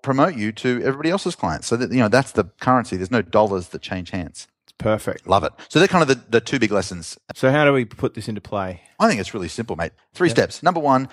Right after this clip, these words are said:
Speaker 1: list out the categories, just like we talked about before. You know, who are the, who are the kinds of business or, or company that could, that has the right client for you? Number two, and, you know, it'd be good to get five or six at least of those. Number two, uh,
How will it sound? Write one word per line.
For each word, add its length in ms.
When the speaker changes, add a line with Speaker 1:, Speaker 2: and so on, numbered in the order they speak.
Speaker 1:
list 160
out 100
the 60
categories, 400
just 120
like 140
we 60
talked 200
about 220
before. 400
You 60
know, 60
who 120
are 60
the, 100
who 80
are 40
the 80
kinds 480
of 320
business 400
or, 120
or 380
company 440
that 200
could, 280
that 140
has 240
the 120
right 220
client 300
for 100
you? 120
Number 160
two, 80
and, 100
you 60
know, 60
it'd 80
be 60
good 120
to 80
get 180
five 240
or 20
six 240
at 60
least 240
of 60
those. 360
Number 220
two, 240
uh, 120